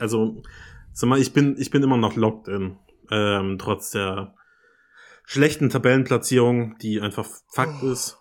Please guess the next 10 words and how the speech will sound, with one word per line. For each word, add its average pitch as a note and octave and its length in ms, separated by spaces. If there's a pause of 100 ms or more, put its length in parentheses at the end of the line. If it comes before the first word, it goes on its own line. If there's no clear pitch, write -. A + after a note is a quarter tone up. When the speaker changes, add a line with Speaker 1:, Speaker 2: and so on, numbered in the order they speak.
Speaker 1:
und G#2+ 540
der, G2 600 (140)
ähm, F#2 500 (1120)
immer B2+ 320
wieder A2+ 280
auftretenden G#2 920
Inko-, A#2+ 420
äh, G2 640
äh, F#2+ 40
Konstanz, F#2+ 800